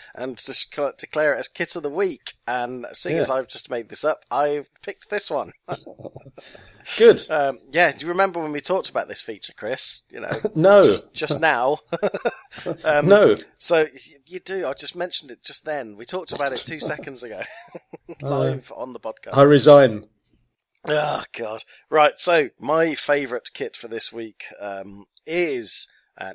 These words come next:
Speaker 1: courtesy of footy headlines dot com, is a leaked kit,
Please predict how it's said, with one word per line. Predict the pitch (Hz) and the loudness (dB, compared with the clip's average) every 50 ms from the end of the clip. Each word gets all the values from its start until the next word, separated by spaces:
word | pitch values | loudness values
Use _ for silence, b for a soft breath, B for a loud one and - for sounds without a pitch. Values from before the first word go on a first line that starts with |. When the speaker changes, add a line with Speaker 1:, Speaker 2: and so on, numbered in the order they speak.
| - - | -12 -8
Speaker 1:
courtesy | - 127 117 - - 110 | -6 -6 -6 -6 -8 -12
of | 104 | -14
footy | - - 113 - - 113 | -14 -16 -14 -14 -14 -12
headlines | 95 120 117 - - 101 98 101 90 - | -12 -12 -10 -8 -8 -8 -8 -8 -10 -12
dot | - - - - | -14 -14 -14 -14
com, | - 95 95 98 92 | -12 -12 -12 -12 -14
is | - 123 113 - - - | -14 -16 -14 -14 -12 -12
a | 120 113 101 98 | -12 -12 -12 -10
leaked | 110 131 156 170 - - - - - - - _ _ - | -8 -6 -6 -6 -8 -10 -16 -14 -14 -16 -16 _ _ -14
kit, | - - 135 131 107 - - | -8 -6 -4 -4 -6 -8 -12